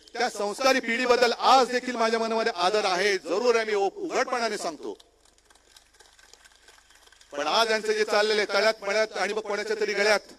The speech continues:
म्हणजे एकदा मला नकली संतान बोलायचं, दुसऱ्या दिवशी मला डोळा मारायचा,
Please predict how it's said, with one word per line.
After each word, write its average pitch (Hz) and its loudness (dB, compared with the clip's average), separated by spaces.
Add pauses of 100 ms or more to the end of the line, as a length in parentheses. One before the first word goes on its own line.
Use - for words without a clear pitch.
(1900)
म्हणजे 196 4
एकदा 220 2
मला 220 4
नकली 220 2
संतान 247 2
बोलायचं, 190 2
दुसऱ्या 185 0
दिवशी 220 0
मला 220 0
डोळा 226 4
मारायचा, 185 -2